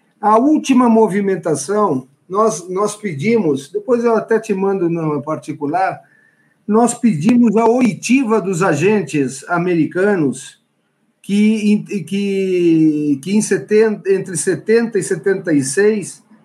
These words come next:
é, op-, operacionalizavam a famosa Operação Condor em conjunto com as, com as outras, com as outras, com os outros sistemas de informações das nações, é, da América do Sul. Nós pedimos nominalmente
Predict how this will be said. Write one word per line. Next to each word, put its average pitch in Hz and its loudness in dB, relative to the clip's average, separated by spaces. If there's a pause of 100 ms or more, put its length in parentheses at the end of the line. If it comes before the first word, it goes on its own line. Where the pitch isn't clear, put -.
(340)
é, 185 2
op-, - 0
operacionalizavam 208 2
a 190 0
famosa 196 0
Operação 196 0
Condor 202 2
em 202 -4
conjunto 185 0
com 208 -2
as, 185 -2 (400)
com 190 -4
as 180 -4
outras, 202 0
com - -6
as 170 0
outras, 185 -2 (140)
com 180 -8
os 165 -6
outros 220 -2
sistemas 220 -2
de 190 -4
informações 196 0
das 185 -2
nações, 190 0 (420)
é, 175 2
da 165 0
América 185 2
do 175 -4
Sul. 135 0 (560)
Nós 226 0
pedimos 247 2
nominalmente 208 2